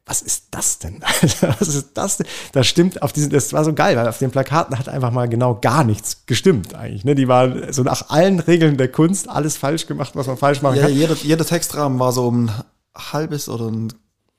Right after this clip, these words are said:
Speaker 2: Prozentchen schräg gestellt. Einfach um diesen siebziger Jahre mit Rahmen, abgerundete Ecken, völlig, äh, gesättigte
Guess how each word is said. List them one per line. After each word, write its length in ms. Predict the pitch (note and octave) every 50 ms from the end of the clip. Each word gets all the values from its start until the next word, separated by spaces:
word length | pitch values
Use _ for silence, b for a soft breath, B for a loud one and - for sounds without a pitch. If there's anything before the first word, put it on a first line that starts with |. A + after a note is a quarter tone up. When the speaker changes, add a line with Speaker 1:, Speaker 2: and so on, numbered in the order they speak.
| _ _
Speaker 2:
Prozentchen 840 | - - C3 B2 - - D3 C3+ C#3+ - - C3 A#2+ A#2 A2+ A#2 - -
schräg 340 | - - - A2+ A#2 A2 -
gestellt. 540 | - G#2+ - - - F#2+ - - - - - _ -
Einfach 300 | - A#2 A#2 - A#2 A2
um 140 | A2+ A2+ G#2+
diesen 320 | A2+ A2 G2+ G#2 G#2 G2+
siebziger 520 | F#2+ G2 G#2 A#2 - - - - - A#2
Jahre 720 | G#2+ G2+ G2+ G#2 A2+ A2+ G#2+ G#2+ G#2 G#2 G2+ G2+ G2+ F#2+ F2+ F#2 -
mit 320 | - G2+ G2+ G2+ - - _ _
Rahmen, 760 | - F#2+ F2 F2+ F2 F#2+ A2 A#2 A2 G#2+ G#2 G2+ G2+ G2+ -
abgerundete 880 | - A2+ - _ - - B2 G#2+ - A2 G#2+ G#2 G#2 G2+ - - - -
Ecken, 500 | - G#2+ - - G#2 G2 G2+ G2 G2 G2+ B B B B B B B B B B B B
völlig, 840 | _ - - - - - - A#2 A#2+ A#2+ A#2+ A2 - - - - - _ -
äh, 280 | A#2 A2 G#2 G2+ G2 G2 G2 b b b b b b b b _ _
gesättigte 1040 | - G#2 - - A#2+ A2+ - A2 G#2+ - - - G2+ G2+ G2+ G2+ G2 G2 G2 -